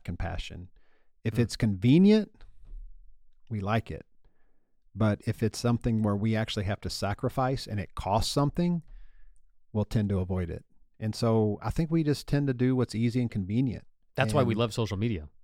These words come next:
Speaker 2: 'cause we
Speaker 1: Oh,
Speaker 2: love to
Speaker 1: yeah.
Speaker 2: post about it and we feel like we
Speaker 1: Yeah.
Speaker 2: did something.
Speaker 1: Look at me and how I fed the homeless
Speaker 2: Or not even
Speaker 1: one
Speaker 2: that.
Speaker 1: time,
Speaker 2: Look at
Speaker 1: once
Speaker 2: this,
Speaker 1: a year. <laughs>
Speaker 2: look at this problem that's, uh, in our society, but I'm not actually gonna be a part of the solution.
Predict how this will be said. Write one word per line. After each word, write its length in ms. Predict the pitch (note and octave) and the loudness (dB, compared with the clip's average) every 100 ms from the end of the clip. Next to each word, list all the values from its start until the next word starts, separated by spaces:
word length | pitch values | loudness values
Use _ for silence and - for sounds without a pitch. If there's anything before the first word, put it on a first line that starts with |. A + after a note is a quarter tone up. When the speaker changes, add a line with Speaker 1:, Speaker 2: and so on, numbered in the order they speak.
| - _ _ | -20 _ _
Speaker 2:
'cause 120 | - D#3+ | 0 4
we 80 | |
Speaker 1:
Oh, 40 | C3+ | 6
Speaker 2:
love 80 | D#3+ | 6
to 40 | |
Speaker 1:
yeah. 60 | F#2 | 4
Speaker 2:
post 220 | B2+ A#2+ | 2 0
about 200 | F#2+ F#2+ | -2 -4
it 80 | F2+ | -4
and 80 | G2+ | -6
we 80 | F#2+ | -6
feel 160 | G#2+ G#2 | -2 -2
like 180 | G2 | -2
we 80 | G2+ | -2
Speaker 1:
Yeah. 80 | C#3 | 0
Speaker 2:
did 120 | C#3 | 2
something. 240 | - E2+ - | 0 -2 0
Speaker 1:
Look 120 | B2+ | 2
at 60 | C3+ | 4
me 240 | C3 C3+ | 4 4
and 240 | B2 A2+ G#2 | 2 0 -2
how 160 | A#2+ | 0
I 100 | A#2+ | 0
fed 420 | G#2+ B2+ B2 A2+ - - - - | 2 0 0 -2 -10 -16 -14 -4
the 100 | G#2 | 0
homeless 520 | B2 A#2+ G#2 - - - | 2 2 0 -4 -12 -4
Speaker 2:
Or 80 | B2+ | 2
not 160 | D3+ E3 | 4 2
even 200 | F3 E3 | 4 8
Speaker 1:
one 180 | C#3+ C#3 | 8 8
Speaker 2:
that. 60 | |
Speaker 1:
time, 340 | C#3+ C#3 A#2 F#2+ | 4 4 2 0
Speaker 2:
Look 220 | A2 B2 | 0 6
at 40 | C#3 | 8
Speaker 1:
once 180 | D3+ | 10
Speaker 2:
this, 20 | D3 | 8
Speaker 1:
a 60 | |
year. 280 | C#3 C#3 F2+ | 8 6 6
<laughs> 40 | A#2 | 4
Speaker 2:
look 120 | C#3 | 6
at 60 | D#3 | 6
this 120 | C3 | 4
problem 600 | - C3 C#3 C3+ A2 G#2 | 4 4 4 2 0 0
that's, 220 | G#2 - | -2 -4
uh, 320 | A2+ G#2+ A2+ A#2+ | -8 -8 -8 -6
in 120 | A2 | -2
our 200 | G#2+ G#2 | -2 -2
society, 540 | - - A2 B2 G2+ | -4 -2 0 0 -2
but 160 | F#2 F#2+ | -2 -2
I'm 120 | G#2 | 0
not 160 | G#2 G2+ | 0 -2
actually 300 | F2+ - G2 | -4 -6 -8
gonna 140 | F#2+ | -6
be 80 | F#2 | -6
a 40 | |
part 180 | - F#2+ | -4 -4
of 80 | F2+ | -4
the 100 | F2 | -8
solution. 480 | - F2+ E2+ F2 | -10 -10 -10 -14